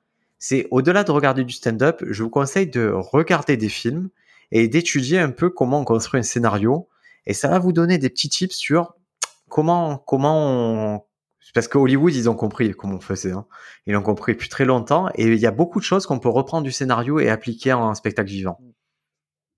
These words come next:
Speaker 2: C'est, euh,
Speaker 1: Voilà, en particulier le livre, euh, Save the Cat,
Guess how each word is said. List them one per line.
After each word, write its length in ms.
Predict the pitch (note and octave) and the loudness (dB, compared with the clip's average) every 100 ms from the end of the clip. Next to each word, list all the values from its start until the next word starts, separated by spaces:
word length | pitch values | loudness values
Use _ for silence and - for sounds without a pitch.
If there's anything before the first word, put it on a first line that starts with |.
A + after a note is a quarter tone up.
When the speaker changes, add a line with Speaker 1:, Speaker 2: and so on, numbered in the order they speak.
| _ _ _ _ _ _ _ _ _ _ _ - | _ _ _ _ _ _ _ _ _ _ _ -12
Speaker 2:
C'est, 40 | |
euh, 300 | A#2+ A#2 A#2 A#2 | -10 -8 -10 -8
Speaker 1:
Voilà, 160 | G#2 G#2 | -2 0
en 20 | |
particulier 400 | G#2+ A#2 - D3 | 0 -4 -2 2
le 80 | C3 | 2
livre, 340 | A#2+ C#3 A2+ | 2 0 2
euh, 280 | A2 G#2+ G#2 | 2 2 2
Save 240 | G2+ - D#3+ | 0 0 0
the 180 | B2 A2+ | 0 0
Cat, 220 | G#2 | 0